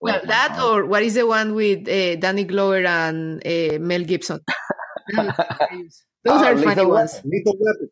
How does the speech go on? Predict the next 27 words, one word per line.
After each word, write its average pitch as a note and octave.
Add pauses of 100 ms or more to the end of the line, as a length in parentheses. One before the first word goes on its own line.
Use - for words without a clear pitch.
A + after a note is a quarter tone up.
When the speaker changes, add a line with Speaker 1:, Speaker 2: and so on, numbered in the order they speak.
Speaker 2:
Yeah, A#3+
there C#3+
you D#3
go. B2+
Lethal B2+
Weapon. A2
That's F3+
Speaker 1:
That, D#4
Speaker 2:
out, C#4+ (120)
Speaker 1:
that's -
Speaker 2:
yeah. F#3+
Speaker 1:
it. -
So, F#3
Lethal C#4
Weapon, C#4+
Speaker 2:
All E3
right. -
Speaker 1:
something D4
between A#3+
Le-, B3+
Lethal C4
Weapon B3+
and G3+
The F3+
Sound G#3+
of G#3
Music. F3+